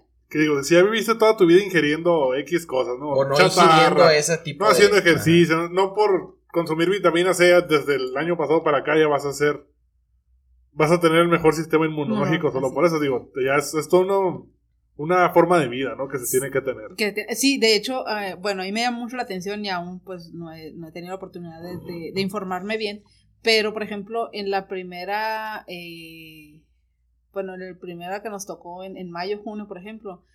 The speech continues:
Speaker 3: las personas que llegaron a fallecer eran personas que tenían alguna enfermedad crónica,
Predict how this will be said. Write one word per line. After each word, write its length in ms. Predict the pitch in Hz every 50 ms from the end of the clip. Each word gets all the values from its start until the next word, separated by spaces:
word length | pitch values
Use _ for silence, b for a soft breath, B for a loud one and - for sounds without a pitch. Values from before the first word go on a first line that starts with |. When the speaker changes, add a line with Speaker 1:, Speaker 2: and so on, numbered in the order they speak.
| _ _ _ _ _ _
Speaker 3:
las 200 | - 220 220 220
personas 380 | - 226 208 220 208 208 226 220
que 100 | - 240
llegaron 240 | 220 202 190 196 214
a 40 | 214
fallecer 220 | 226 202 190 202
eran 160 | 202 208 220 214
personas 320 | 220 196 190 185 190 190
que 100 | 208 202
tenían 320 | 190 190 180 175 175 175 185
alguna 340 | 185 185 185 185 185 185 190
enfermedad 480 | 190 - 190 175 175 160 151 151 156 -
crónica, 380 | 196 196 214 214 196 - _